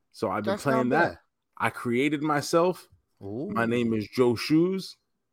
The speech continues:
Speaker 2: What year did you do? What season? Did you do regular? Did you go
Speaker 1: I
Speaker 2: back
Speaker 1: can't
Speaker 2: in
Speaker 1: figure out
Speaker 2: time?
Speaker 1: how to go back in time, so I just
Speaker 2: Okay.
Speaker 1: started <laughs> normal.
Speaker 2: <laughs> Okay.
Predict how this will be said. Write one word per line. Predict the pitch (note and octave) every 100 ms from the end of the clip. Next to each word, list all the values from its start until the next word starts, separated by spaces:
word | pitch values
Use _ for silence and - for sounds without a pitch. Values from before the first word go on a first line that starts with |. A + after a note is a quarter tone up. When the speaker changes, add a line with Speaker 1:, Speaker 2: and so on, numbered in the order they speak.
| _
Speaker 2:
What | A#2 B2+
year | B2+ D#3+
did | E3+ C#3 B2
you | A#2+
do? | A#2 G#2
What | G#2 A2+
season? | - C#3+ F3+ D#3 A#2+ G#2+
Did | G#2
you | G#2+
do | A2 A#2
regular? | G#2+ A2+ C3 E3 F3+ F#3+
Did | D#3+ A2+
you | G#2
go | A2+ A2+
Speaker 1:
I |
Speaker 2:
back | B2 A#2+
Speaker 1:
can't | G#3
Speaker 2:
in |
Speaker 1:
figure | - - D#3 F3
out | E3+ E3+
Speaker 2:
time? |
Speaker 1:
how | E3+
to | E3
go | D3
back | D3+ D#3 D#3+
in | D3+
time, | D#3+ D3 A2 F#2+
so | - B2
I | C3 C3+
just | A#2+ B2 A#2+ -
Speaker 2:
Okay. |
Speaker 1:
started | D3 C#3 C3+ C3+ -
<laughs> |
normal. | D3 C#3+ B2+ C#3 A2+
Speaker 2:
<laughs> | - - - _ - - - -
Okay. | C#3 - -